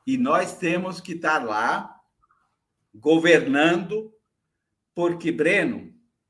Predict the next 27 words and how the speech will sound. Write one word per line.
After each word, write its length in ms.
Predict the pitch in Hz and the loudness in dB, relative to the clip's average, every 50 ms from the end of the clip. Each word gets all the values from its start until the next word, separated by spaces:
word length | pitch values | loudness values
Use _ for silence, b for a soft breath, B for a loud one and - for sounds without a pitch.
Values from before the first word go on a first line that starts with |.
| _ _ _ _ _ _ _ _ - | _ _ _ _ _ _ _ _ -6
em 180 | 120 131 131 | -4 -2 0
outras 520 | 135 151 196 214 214 - - 165 151 139 113 | 2 4 4 4 4 2 0 -4 -6 -6 -6
<laughs> 80 | 120 - | -6 -8
oportunidades, 720 | 165 170 170 160 160 - 151 147 151 156 156 - 147 147 | -2 0 0 0 0 0 -2 -2 0 -2 -2 -2 -2 0
eu 300 | 165 190 202 220 233 220 | 2 6 6 6 4 4
te, 120 | - - | -2 -12
posso 300 | - - 175 196 208 - | -4 0 2 2 2 0
te 60 | - | -4
contar 340 | - - 165 151 151 165 180 | -6 -4 -4 -2 -2 -2 -2
o 80 | 185 185 | -2 -2
que 80 | - | -6
eu 100 | 196 190 | -10 -6
passei 360 | - 220 180 - - 165 165 170 | -4 -2 -2 -2 -2 -4 -4 -4
naquele 320 | - 170 - 180 170 175 | -4 -6 -6 -8 -8 -8
primeiro 360 | - 233 277 247 160 156 - | -6 -4 -2 -2 -2 -2 -2
período. 600 | - - 359 339 254 233 240 240 - - - - - - _ _ _ _ _ _ _ _ _ _ _ _ _ _ _ _ _ _ _ _ _ | -4 -4 -2 -2 0 0 -2 -2 -4 -6 -12 -16 -20 -20 _ _ _ _ _ _ _ _ _ _ _ _ _ _ _ _ _ _ _ _ _
Tinha 240 | - 233 269 269 240 | -4 -2 -2 -2 -2
gente 280 | 180 202 240 254 240 | -2 -2 -2 -2 -2
que 80 | 247 247 | -4 -6
tinha 180 | - 285 277 269 | -2 -2 0 2
medo 280 | 277 269 269 247 277 | 2 2 2 0 -2
do 160 | 254 392 403 | -6 -6 -4
povo, 560 | - - 494 494 494 480 - 175 151 - - - | 0 2 2 4 4 2 0 -2 -4 -8 -8 -6
gente 320 | - 180 240 247 240 285 | -2 -2 -2 -2 -2 -6
do 120 | 262 302 | -8 -10
P 160 | 294 349 349 349 | -10 -10 -12 -10
T, 440 | - - 285 302 320 320 311 294 | -10 -8 -6 -6 -4 -6 -6 -8